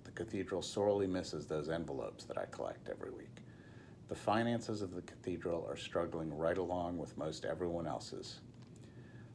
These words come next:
I appeal to you to please give whatever you can to support the cathedral through the pandemic.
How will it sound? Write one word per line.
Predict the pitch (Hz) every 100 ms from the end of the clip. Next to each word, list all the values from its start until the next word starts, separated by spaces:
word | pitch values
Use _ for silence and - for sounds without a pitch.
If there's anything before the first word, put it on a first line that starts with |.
| -
I | 104
appeal | 113 - 120
to | 101
you | 95 95
to | 80
please | - - 113 110
give | 104 92
whatever | 85 80 87 110
you | 110 104
can | - 95 92
to |
support | - 85 - 170
the | -
cathedral | - - 82 78 80
through | - 78
the | 78
pandemic. | 78 78 76 71 52 -